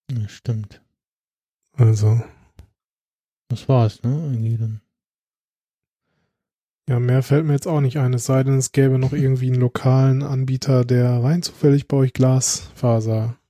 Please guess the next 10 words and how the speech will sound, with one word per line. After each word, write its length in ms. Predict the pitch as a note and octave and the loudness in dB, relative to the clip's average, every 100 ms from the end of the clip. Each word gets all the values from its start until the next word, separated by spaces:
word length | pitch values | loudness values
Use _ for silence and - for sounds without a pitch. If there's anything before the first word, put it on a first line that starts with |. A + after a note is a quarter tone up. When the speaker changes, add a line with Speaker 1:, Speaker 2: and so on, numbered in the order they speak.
| _ _ - | _ _ 0
Speaker 2:
legt 520 | A#2+ A#2 - - - - | 2 2 -4 -16 -14 -2
oder 100 | A#2+ | -2
Speaker 1:
Hm. 60 | A2 | 2
Speaker 2:
gelegt 400 | A#2 A#2+ - - | 2 2 -2 -4
hat 340 | A2+ - - | -4 -4 -12
oder 480 | B2 A#2 A2+ A2 A#2+ - | -8 -4 -4 -4 -8 -2
Speaker 1:
<laughs> 300 | G#3 - A#3 | -2 -2 -4
Dann 180 | D#3+ D#3 | -2 0
ist 200 | D3+ - | 0 -2
nicht. 160 | G#2+ | -6